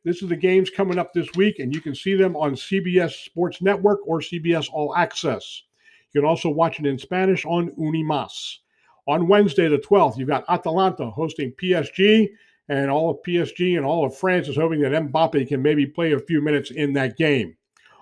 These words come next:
On Thursday, you've got Leipzig hosting Atletico Madrid. Uh, that's gonna be on Thursday the thirteenth.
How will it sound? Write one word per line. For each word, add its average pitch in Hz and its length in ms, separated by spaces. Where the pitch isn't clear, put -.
On 160 220
Thursday, 180 640
you've 131 100
got 147 200
Leipzig 156 600
hosting 160 380
Atletico 170 580
Madrid. 160 520
Uh, 131 360
that's 151 220
gonna 160 120
be 160 120
on 143 140
Thursday 165 360
the 143 100
thirteenth. 147 720